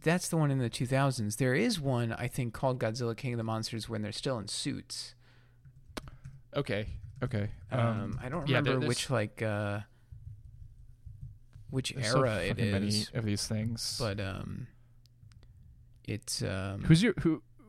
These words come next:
Speaker 2: who's, who's your favorite kaiju, like, from the Godzilla, if you had to pick one?
Speaker 1: Um, I
Speaker 2: Like,
Speaker 1: always
Speaker 2: n-, non-Godzilla
Speaker 1: Yeah,
Speaker 2: kaiju.
Speaker 1: yeah, yeah.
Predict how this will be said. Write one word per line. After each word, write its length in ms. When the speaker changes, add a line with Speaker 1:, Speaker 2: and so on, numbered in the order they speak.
Speaker 2:
who's, 280
who's 220
your 80
favorite 480
kaiju, 440
like, 140
from 100
the 80
Godzilla, 480
if 80
you 60
had 60
to 60
pick 180
one? 340
Speaker 1:
Um, 480
I 160
Speaker 2:
Like, 20
Speaker 1:
always 360
Speaker 2:
n-, 60
non-Godzilla 760
Speaker 1:
Yeah, 220
Speaker 2:
kaiju. 80
Speaker 1:
yeah, 40
yeah. 220